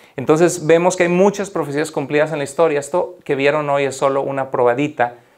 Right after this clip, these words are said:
de ver que nuestro Dios es un Dios que se ha revelado en, en el tiempo y en la historia.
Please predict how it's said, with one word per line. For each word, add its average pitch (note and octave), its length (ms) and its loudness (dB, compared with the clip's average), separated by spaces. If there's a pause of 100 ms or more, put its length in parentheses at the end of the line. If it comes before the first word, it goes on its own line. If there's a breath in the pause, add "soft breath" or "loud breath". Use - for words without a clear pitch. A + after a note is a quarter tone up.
(140 loud breath)
de B2+ 140 2
ver C3 240 0
que - 400 -2
nuestro C3+ 500 0
Dios D3 240 2
es D#3 120 -10
un D3+ 100 -4
Dios D3 180 -2
que D#3 80 -8
se D3 140 -6
ha - 20 -2
revelado C#3 460 2
en, B2+ 280 -6
en B2 120 -6
el A#2+ 120 -4
tiempo C#3 300 -6
y C#3+ 40 -6
en C#3 80 -8
la C#3 60 -8
historia. F3 380 -8